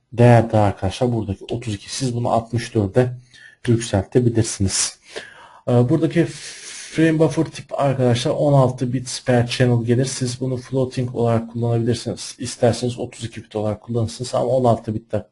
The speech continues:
kalmasına fayda var. Ee, final, e, render'ı alacağınızda otuz ikiye çıkartabilirsiniz. Deneme renderlarında,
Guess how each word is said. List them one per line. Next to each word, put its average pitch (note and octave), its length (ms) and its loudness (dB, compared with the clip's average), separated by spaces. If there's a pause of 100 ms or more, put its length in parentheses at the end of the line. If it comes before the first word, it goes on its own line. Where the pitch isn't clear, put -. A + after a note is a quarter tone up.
kalmasına A#2+ 540 0
fayda A#2 380 6
var. A#2 240 -2 (640)
Ee, C#3 120 6
final, D#3 540 4
e, B2+ 380 0
render'ı A#2+ 640 4 (180)
alacağınızda A#2+ 640 2
otuz C#3 300 0
ikiye A2 180 -4
çıkartabilirsiniz. G#2+ 840 -4
Deneme A#2 280 4
renderlarında, G#2 840 2